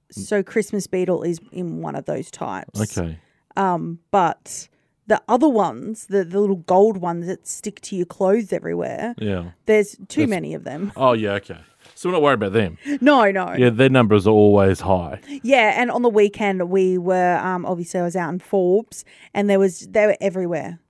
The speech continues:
Speaker 1: Sticking to your clothes, and I was wearing, like, little tutu skirt. So there was just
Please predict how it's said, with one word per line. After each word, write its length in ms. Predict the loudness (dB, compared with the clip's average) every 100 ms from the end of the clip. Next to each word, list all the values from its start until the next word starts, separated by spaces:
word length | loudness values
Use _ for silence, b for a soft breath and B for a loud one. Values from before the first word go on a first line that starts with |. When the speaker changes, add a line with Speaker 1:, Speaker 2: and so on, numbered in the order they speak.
| -20
Speaker 1:
Sticking 300 | -8 -4 -2
to 100 | -2
your 80 | -4
clothes, 340 | 0 2 2 0
and 80 |
I 60 | -4
was 120 | -4
wearing, 200 | -4 -6
like, 160 | -6 -6
little 160 | -8
tutu 420 | -8 -6 -6 -6 -10
skirt. 540 | -8 -4 -2 0 -4 _ b b b
So 120 | -2
there 140 | 0 2
was 140 | 0
just 380 | -4 -6 -10 -20